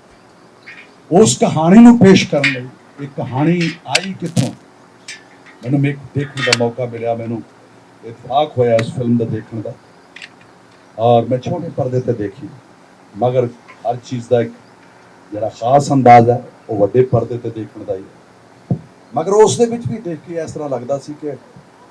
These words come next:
ਅੱਖਾਂ ਨਮ ਹੁੰਦੀਆਂ ਹਰ ਜਗ੍ਹਾ। ਅਸੀਂ ਤਾਂ ਸਿਰਫ ਜਲਿਆਂਵਾਲੇ ਬਾਗ ਦੀਆਂ ਕਿੰਨੀਆਂ ਫਿਲਮਾਂ ਦੇਖੀਆਂ ਹੋਣ,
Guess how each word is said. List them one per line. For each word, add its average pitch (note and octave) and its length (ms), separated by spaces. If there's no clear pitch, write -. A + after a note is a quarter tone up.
ਅੱਖਾਂ E3+ 280
ਨਮ E3 260
ਹੁੰਦੀਆਂ D3+ 380
ਹਰ B2+ 140
ਜਗ੍ਹਾ। A#2+ 280
ਅਸੀਂ A3+ 140
ਤਾਂ A3 120
ਸਿਰਫ - 180
ਜਲਿਆਂਵਾਲੇ D3 460
ਬਾਗ C#3+ 200
ਦੀਆਂ E3 180
ਕਿੰਨੀਆਂ A3 320
ਫਿਲਮਾਂ G#3+ 260
ਦੇਖੀਆਂ D#3+ 320
ਹੋਣ, A#2+ 60